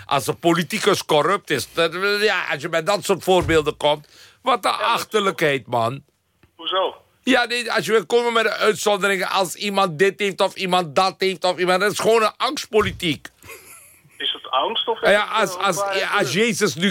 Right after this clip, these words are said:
Speaker 1: Hitler zou zijn,
Speaker 2: <laughs>
Speaker 1: ja, dus het, hij is het niet. Waarom zou ik daarover moeten praten?
Speaker 2: Nee, oké, maar het, het kan ongezond zijn.
Speaker 1: Het, eh, luister, lieverd,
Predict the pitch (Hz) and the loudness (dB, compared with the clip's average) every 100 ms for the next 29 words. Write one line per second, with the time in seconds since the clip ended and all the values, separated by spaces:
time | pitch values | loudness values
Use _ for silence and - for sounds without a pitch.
0 | 160 147 196 226 220 - 175 302 - 160 | 4 4 4 2 0 2 2 2 0 -2
1 | 160 185 202 156 156 139 185 151 196 254 | 0 0 0 -2 -6 -6 -2 0 0 -2
2 | 214 220 160 175 160 - - - 185 214 | -4 -8 -4 -4 -4 -10 -10 0 2 2
3 | 180 214 202 214 214 196 196 196 185 175 | 2 0 2 2 2 0 -2 -4 -6 0
4 | 233 220 165 98 - _ _ _ - _ | 0 0 -2 -8 -10 _ _ _ -20 _
5 | _ _ _ _ 202 170 165 196 139 139 | _ _ _ _ -4 -4 -2 -2 0 0
6 | 147 147 139 160 - 175 170 156 135 - | 0 -2 -10 -10 -2 -2 0 -4 -8 -8
7 | 147 180 - 123 117 - - - 135 - | -6 -6 -4 -4 -6 -12 -10 0 0 0
8 | 165 160 160 151 - 110 - 107 165 - | -2 2 2 2 -2 -4 -2 0 0 2
9 | 175 170 - | 0 0 -10